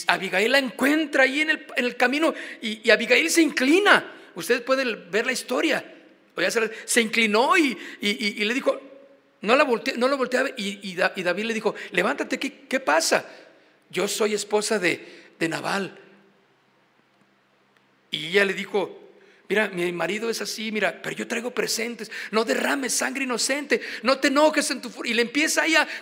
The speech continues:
convenir que, que, "David, cálmate, cálmate, David, por favor, mira, recibe esto, estos presentes que te mandamos de casa". Entonces él sintió que los, los humos, pues, se le fueron bajando porque vio a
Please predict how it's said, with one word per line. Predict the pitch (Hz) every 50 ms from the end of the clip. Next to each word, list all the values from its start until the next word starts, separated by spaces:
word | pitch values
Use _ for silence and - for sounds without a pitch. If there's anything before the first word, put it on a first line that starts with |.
| - -
convenir | - 247 240 214 175 190 208 208 214 277 330 349 339 -
que, | 294 254 214 - - - - - - -
que, | 285 - 349 269 226 - - - - - - - _ _
"David, | - 208 233 294 302 -
cálmate, | - 240 277 285 294 285 - -
cálmate, | - 226 262 285 269 - 247
David, | 220 208 220 254 285 302 -
por | - 247
favor, | 240 - 240 254 262
mira, | 311 302 262 196 - - - - -
recibe | - - 196 196 - - 277 277 294 277
esto, | - - 302 - - -
estos | - 226 - 294 - -
presentes | - 214 202 - 254 285 311 294 - 277 285 -
que | 254
te | - 254
mandamos | 226 226 226 226 262 285 302 254
de | 247 240
casa". | - - 254 302 294 - - 254 226 156 - - - - - - - - - - - - _ _
Entonces | - - - 156 151 151
él | 165 160 165
sintió | - 165 165 165 - 175 175 175
que | 175 160 151 135 - - - - - - -
los, | 156 147 - - - - - _ -
los | 156 147 139 - - - - - - _ _ _ _ _
humos, | - 208 202 190 180 208 277 - - - - - - - _ _ _ _ -
pues, | - - -
se | -
le | 160 151
fueron | - 165 160 165 170
bajando | 160 - - - 220 226 233 226 214 -
porque | 170 160 156 151 151 - - - 156
vio | 147 165 185 208 214
a | 220 208